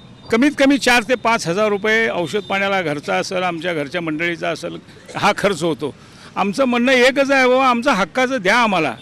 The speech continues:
आणि तडजोड करून द्या तुम्ही. आणि शासनाला तुम्ही निधी मागा ना. आत्ताच आमचे माऊली पवार साहेब बोलले, "हो, लाडकी बहीण, लाडकी योजना सगळं करायला लागले, तर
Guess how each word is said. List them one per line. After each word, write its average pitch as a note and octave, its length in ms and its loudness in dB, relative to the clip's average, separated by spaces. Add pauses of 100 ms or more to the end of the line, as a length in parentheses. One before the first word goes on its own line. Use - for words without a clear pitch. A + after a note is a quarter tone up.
(300)
आणि G#3 120 -2 (100)
तडजोड A3+ 300 2
करून C#4+ 280 2
द्या A3 140 4
तुम्ही. F3+ 400 -6 (640)
आणि C4+ 260 2 (240)
शासनाला A3 440 2
तुम्ही D4+ 220 2
निधी C4 240 4
मागा D4 280 4
ना. C#4+ 100 4
आत्ताच G3+ 500 0
आमचे B3+ 420 2
माऊली G#3+ 260 0
पवार A#3+ 220 2
साहेब A#3 220 -2
बोलले, A#3 240 2
"हो, A#3+ 160 4
लाडकी G#3+ 380 0
बहीण, A3+ 220 2
लाडकी A3 340 -2
योजना A3+ 320 0
सगळं G#3+ 300 -2
करायला A3 200 -2
लागले, G#3 260 0
तर G3 220 -2